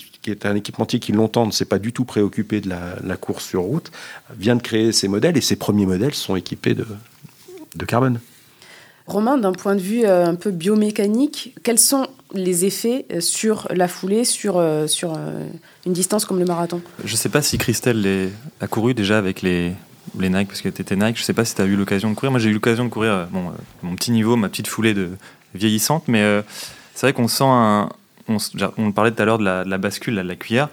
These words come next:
Speaker 3: C'est vrai que rien que de, bah, pour parler des Nike, hein, euh, les mettre au pied, mais je crois que c'est à peu près pareil pour chaque, euh, chaque nouvelle chaussure, c'est qu'on a une sorte de bascule, même quand on est juste debout, qu'on met les chaussures, on est, on bascule vers l'avant, en fait. C'est pas très agréable, hein, pour marcher. Ce sont pas du tout des chaussures faites pour marcher. D'ailleurs, euh,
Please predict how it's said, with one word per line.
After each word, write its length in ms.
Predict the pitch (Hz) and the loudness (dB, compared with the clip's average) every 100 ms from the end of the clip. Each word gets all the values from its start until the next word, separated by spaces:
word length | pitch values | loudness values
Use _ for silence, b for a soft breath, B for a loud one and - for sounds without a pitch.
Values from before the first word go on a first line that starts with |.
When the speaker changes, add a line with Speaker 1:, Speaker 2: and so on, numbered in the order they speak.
| B B | B B
Speaker 3:
C'est 60 | 120 | 0
vrai 100 | 127 | 2
que 100 | 101 | 2
rien 160 | 113 | 2
que 80 | 110 | 2
de, 60 | 101 | 0
bah, 200 | - - - - | -2 -6 -10 -4
pour 80 | |
parler 160 | 110 117 | 0 2
des 120 | 107 | 2
Nike, 280 | 101 101 98 | 2 0 0
hein, 80 | 98 | 0
euh, 120 | 90 - B B 107 | 0 -4 B B -2
les 80 | |
mettre 240 | 107 110 120 | 0 0 0
au 40 | |
pied, 140 | - 139 | -2 0
mais 100 | 113 | 0
je 60 | |
crois 100 | - | -2
que 40 | - | -4
c'est 60 | |
à 60 | 95 | -4
peu 80 | 98 | -2
près 160 | - | -4
pareil 240 | 101 104 107 | 0 0 0
pour 160 | 95 | -6
chaque, 240 | - 104 - | -6 -4 -2
euh, 160 | 92 90 - - | -4 -6 -12 -6
chaque 260 | 104 - | -4 -2
nouvelle 220 | 107 104 98 | 0 0 0
chaussure, 400 | 107 - 156 - B B B - | -4 -2 -2 -2 B B B -10
c'est 180 | - 101 | -6 -2
qu'on 200 | 104 101 | 0 2
a 40 | |
une 80 | 101 | 2
sorte 140 | 127 | 2
de 60 | 113 | 2
bascule, 320 | 107 - 139 | 0 0 0
même 100 | 127 | 0
quand 220 | 120 104 | -2 -2
on 80 | 107 | -2
est 100 | 98 | 0
juste 220 | 110 117 | 0 0
debout, 360 | 107 107 123 123 - _ - - | 0 0 -2 -4 -10 _ -20 -16
qu'on 120 | - | -4
met 120 | 98 104 | -2 0
les 80 | |
chaussures, 480 | 92 95 - 139 147 B B B _ | -2 -4 0 0 -2 B B B _
on 100 | 101 | -4
est, 140 | 101 - 107 | -2 -2 -2
on 60 | |
bascule 300 | 104 104 127 | -2 0 -2
vers 120 | 117 98 | 2 2
l'avant, 240 | 101 98 | 2 0
en 40 | |
fait. 160 | 87 - | -4 -12
C'est 100 | - | -6
pas 80 | - | -4
très 180 | - 123 | 0 2
agréable, 300 | 120 117 107 | 2 4 2
hein, 60 | 98 | 0
pour 140 | 101 | 0
marcher. 240 | 101 - | 0 0
Ce 100 | 117 | -4
sont 140 | 95 107 | -4 0
pas 100 | 123 | 0
du 80 | - | 0
tout 160 | 127 | 0
des 80 | 120 | 0
chaussures 340 | - 98 - | 0 -2 -4
faites 160 | - 104 | -2 -2
pour 120 | 95 | 0
marcher. 260 | 92 87 120 | -2 0 -2
D'ailleurs, 240 | 98 117 | 0 2
euh, 120 | 98 | 0